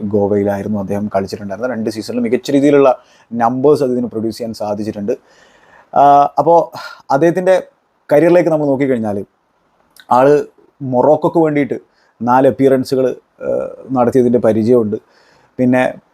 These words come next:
പല മൊറോക്കൻ ക്ലബ്ബുകളിലും അദ്ദേഹം കളിച്ചിട്ടുണ്ട്. അതിൽ തന്നെ അദ്ദേഹത്തിൻ്റെ യൂത്ത് കരിയറിൽ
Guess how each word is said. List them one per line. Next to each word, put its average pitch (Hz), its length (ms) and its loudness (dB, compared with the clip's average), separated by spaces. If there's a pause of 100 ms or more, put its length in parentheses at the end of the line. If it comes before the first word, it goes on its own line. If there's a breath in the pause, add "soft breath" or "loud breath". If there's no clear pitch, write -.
പല 156 380 4
മൊറോക്കൻ 151 440 2
ക്ലബ്ബുകളിലും 135 520 -2
അദ്ദേഹം 123 280 -2
കളിച്ചിട്ടുണ്ട്. 110 440 -2
അതിൽ 113 280 -4
തന്നെ 120 100 -6
അദ്ദേഹത്തിൻ്റെ 120 420 -2
യൂത്ത് 139 340 0
കരിയറിൽ 123 500 2